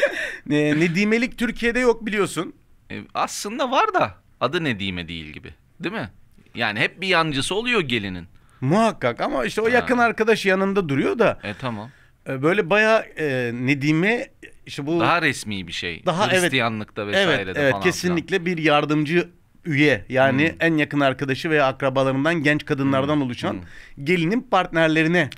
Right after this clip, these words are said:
Speaker 2: Aynen.
Speaker 1: deniyor. E, kiralık Nedime var hocam. Çok
Speaker 2: Bizdeki
Speaker 1: fazla arkadaşın yoksa.
Speaker 2: şey neydi? O konuya geleceğim. Bizdeki
Speaker 1: Hı hı.
Speaker 2: o damada şey olan neydi?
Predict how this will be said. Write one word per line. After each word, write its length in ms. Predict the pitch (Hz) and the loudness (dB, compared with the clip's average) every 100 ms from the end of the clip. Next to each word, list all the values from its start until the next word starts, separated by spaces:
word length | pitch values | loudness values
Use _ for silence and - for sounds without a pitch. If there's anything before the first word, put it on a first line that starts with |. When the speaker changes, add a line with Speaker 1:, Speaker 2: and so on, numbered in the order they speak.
| - | -12
Speaker 2:
Aynen. 340 | 98 92 87 - - - | -10 -10 -12 -16 -20 -4
Speaker 1:
deniyor. 500 | 123 147 135 170 233 - - 139 | 2 4 4 4 2 -4 -10 -2
E, 300 | 131 123 120 | 0 0 0
kiralık 400 | 208 214 220 214 | 2 2 2 2
Nedime 420 | 196 165 175 180 | 0 2 2 4
var 120 | 147 123 | 2 0
hocam. 400 | 117 110 101 107 | -2 -4 -8 -4
Çok 140 | 127 | -4
Speaker 2:
Bizdeki 240 | 151 156 160 | -2 -2 -2
Speaker 1:
fazla 120 | 147 | 0
arkadaşın 440 | 143 139 135 135 151 | -2 -2 -8 -6 -4
yoksa. 320 | 147 - - | -2 -2 -4
Speaker 2:
şey 280 | 123 175 190 | -2 -2 -2
neydi? 460 | 147 117 117 196 - | -4 -6 -6 -10 -8
O 200 | - - | -8 -6
konuya 300 | 135 131 131 | -6 -6 -6
geleceğim. 420 | 127 113 110 98 | -6 -6 -8 -8
Bizdeki 440 | 104 113 135 135 | -10 -8 -8 -6
Speaker 1:
Hı 40 | 135 | -8
hı. 40 | - | -8
Speaker 2:
o 220 | 131 - _ _ | -10 -10 _ _
damada 800 | 117 101 117 117 120 120 120 120 - | -14 -2 0 0 0 -2 -2 -6 -8
şey 240 | - 117 120 | -8 -6 -6
olan 300 | 123 120 131 | -6 -6 -6
neydi? 400 | 156 113 143 | -8 -8 -10